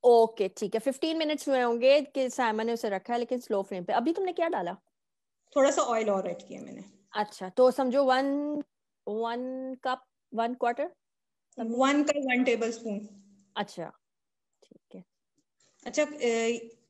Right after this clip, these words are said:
Speaker 2: ये bakery style है, तो इसका batter जो है ना, वो बहुत पतला
Speaker 1: हम्म।
Speaker 2: नहीं होगा।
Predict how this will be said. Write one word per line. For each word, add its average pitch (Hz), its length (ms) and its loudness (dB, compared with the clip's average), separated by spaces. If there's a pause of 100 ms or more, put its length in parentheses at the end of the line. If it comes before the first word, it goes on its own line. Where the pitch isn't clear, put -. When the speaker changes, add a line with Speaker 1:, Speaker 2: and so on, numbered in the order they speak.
(120)
Speaker 2:
ये 254 380 4
bakery 226 380 0
style 294 380 2
है, 320 140 4
तो 320 100 -4
इसका 254 400 -2
batter 214 400 2
जो 285 180 -2
है 262 80 2
ना, 277 140 2
वो 285 120 -2
बहुत 226 400 -4
पतला 214 300 -2
Speaker 1:
हम्म। 220 100 -2
Speaker 2:
नहीं 220 260 -4
होगा। 214 500 -8